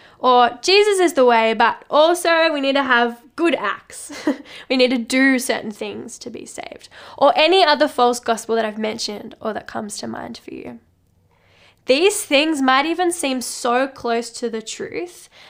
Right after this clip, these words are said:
uh, that it looks like it's north. But the reality is, if you've ever followed a compass before,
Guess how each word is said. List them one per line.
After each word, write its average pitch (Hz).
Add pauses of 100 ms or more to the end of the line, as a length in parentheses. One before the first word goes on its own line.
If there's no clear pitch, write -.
(120)
uh, 208
that 247
it 247
looks 320
like 254
it's 220
north. - (1000)
But 269
the 269
reality 320
is, 233
if 220
you've 233
ever 285
followed 247
a 226
compass 226
before, -